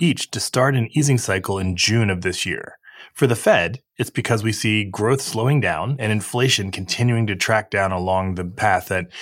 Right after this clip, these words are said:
we see and that the Fed will come around to seeing. I would say the stark exception to this among developed market economies is the Bank of Japan. We have seen them already get to the de facto end of yield curve control.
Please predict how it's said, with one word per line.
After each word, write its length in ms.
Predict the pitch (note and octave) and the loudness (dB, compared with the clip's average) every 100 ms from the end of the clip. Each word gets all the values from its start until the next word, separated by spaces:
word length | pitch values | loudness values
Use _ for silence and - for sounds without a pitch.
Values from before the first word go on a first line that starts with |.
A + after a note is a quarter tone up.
| - - | -18 2
we 120 | C3+ | 4
see 320 | C3 G2+ F#2+ | 4 0 0
and 100 | F#2+ | 0
that 100 | F#2+ | -2
the 80 | F#2 | -4
Fed 340 | - G#2+ F#2+ - | -2 0 0 -2
will 180 | F#2+ F#2 | -4 -4
come 220 | - F#2 | -4 -2
around 200 | F2 F2 | -2 -2
to 80 | F2 | -4
seeing. 340 | - D2+ - - _ _ - - | -6 -8 -12 -20 _ _ -20 -4
I 100 | - | 0
would 240 | A2+ C3+ C#3 | 4 2 2
say 300 | - A#2 A2+ | 0 2 2
the 120 | G#2+ | 0
stark 480 | - - G#2 A2+ A#2+ | -4 -4 -2 -2 -4
exception 560 | G2 - G#2 F2+ G#2 | -6 -2 -2 0 0
to 80 | F#2+ | -2
this 320 | F2 E2+ E2+ | -2 -4 -4
among 440 | G#2+ F#2 F#2+ G2+ G#2+ | -4 -2 0 0 0
developed 340 | F#2+ F#2+ F2+ | 2 2 2
market 280 | F2+ F#2 G2 | 0 -2 -4
economies 640 | F2 - F#2+ F2+ F2+ E2+ | -6 -4 -2 -2 -2 -4
is 260 | - G#2+ G2 | -4 -4 -2
the 120 | G2 | -4
Bank 260 | E2+ F2+ F2 | -2 -2 -2
of 100 | F2 | -6
Japan. 520 | F2 E2+ E2+ D#2 C#2 _ - - _ | -6 -6 -4 -6 -10 _ -20 -20 _
We 120 | G#2+ | -2
have 140 | G2+ F#2 | 0 -2
seen 320 | - B2 B2+ | 0 2 4
them 220 | A2 G#2 | 2 2
already 560 | G2+ F#2+ F#2+ F#2 F#2 - - - - | 2 2 0 0 -4 -8 -18 -14 -4
get 160 | G2+ | -2
to 140 | - G#2+ | 0 0
the 320 | F#2 F#2 F2 E2+ | 0 -2 -2 -2
de 120 | F#2+ | -2
facto 760 | F2+ - B2 - F#2+ C#2+ G#2 - - | 0 0 0 0 -4 -4 -8 -12 -4
end 320 | F#2+ F2 E2+ | -2 -2 -2
of 120 | E2+ | -4
yield 220 | F#2 F2 | -4 -4
curve 200 | - F#2 | -4 -4
control. 600 | E2+ F2+ - D#2 D2+ G2+ | -4 -4 -4 -6 -8 -12